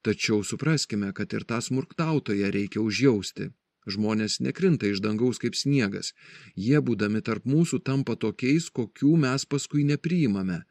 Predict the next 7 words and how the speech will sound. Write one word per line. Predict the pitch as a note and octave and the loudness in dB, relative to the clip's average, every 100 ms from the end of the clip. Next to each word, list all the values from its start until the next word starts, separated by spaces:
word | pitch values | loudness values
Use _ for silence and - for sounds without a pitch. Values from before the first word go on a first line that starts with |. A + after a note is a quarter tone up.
| _ _ _ _ | _ _ _ _
Taigi | G2+ G2 G#2 A#2+ A2+ | 0 0 2 0 0
ir | A2 | 0
mes | G2+ D3+ D3 | 2 2 0
atsakingi. | G2+ - G2+ C3 A2 G2+ F#2 - _ _ _ _ _ | -2 -2 -2 0 0 0 -6 -10 _ _ _ _ _
Tolerancijos | - G#2+ A#2 D3+ F3 - F3+ - | -2 0 2 2 2 2 0 0
ugdymas | C#3 C3 B2+ B2+ - | 0 2 0 0 -2
svarbus. | C3+ C3 A2 - | -2 -2 -4 -6